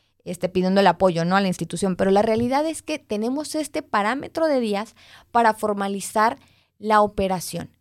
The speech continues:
Entonces, sí es sumamente importante porque el objetivo que tiene Foviste con el tema de los días va en función a que las siguientes listas, ¿sí? de beneficiarios,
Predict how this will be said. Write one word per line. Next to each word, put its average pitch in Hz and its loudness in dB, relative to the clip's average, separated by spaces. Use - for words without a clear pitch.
Entonces, 202 0
sí 285 -2
es 320 0
sumamente 262 0
importante 214 -4
porque 185 -6
el 202 0
objetivo 294 -4
que 214 2
tiene 254 2
Foviste 262 -2
con 196 -4
el 190 -8
tema 240 0
de 277 0
los 277 0
días 220 2
va 220 4
en 240 2
función 247 -2
a 202 -2
que 190 -6
las 190 0
siguientes 269 -2
listas, 277 0
¿sí? 226 -2
de 208 2
beneficiarios, 208 2